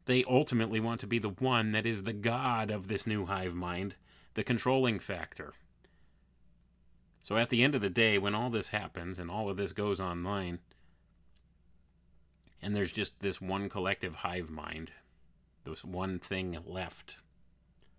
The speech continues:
that's an amalgamation of all your thoughts, experiences, feelings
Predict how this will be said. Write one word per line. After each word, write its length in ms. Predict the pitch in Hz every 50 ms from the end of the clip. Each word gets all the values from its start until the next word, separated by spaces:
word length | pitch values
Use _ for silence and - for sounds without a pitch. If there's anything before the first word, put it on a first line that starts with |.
| _ _ _ _ _ - - _ _
that's 220 | - 85 - -
an 80 | 95 92
amalgamation 640 | 92 95 95 92 92 87 92 101 98 - - 90
of 80 | 85 82
all 180 | 90 87 87 90
your 220 | 87 85 85 80
thoughts, 360 | - - 87 85 87 - -
experiences, 840 | - - - - - 90 87 85 82 78 - - 82 82 82 - - - _ _ _ _ - - - _
feelings 760 | - - 104 92 90 92 90 92 92 87 85 - - -